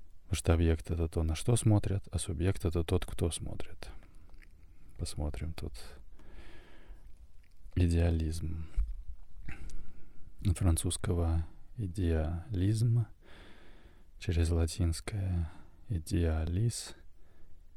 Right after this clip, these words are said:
от древнегреческого «идея», то есть «идея».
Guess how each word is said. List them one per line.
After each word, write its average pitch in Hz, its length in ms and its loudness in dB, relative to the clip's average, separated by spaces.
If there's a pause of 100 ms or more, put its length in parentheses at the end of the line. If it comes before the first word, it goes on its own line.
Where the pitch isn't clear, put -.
(380)
от 98 80 -2
древнегреческого 90 1080 2
«идея», 87 680 0 (420)
то 104 60 -2
есть - 180 -2
«идея». 82 640 2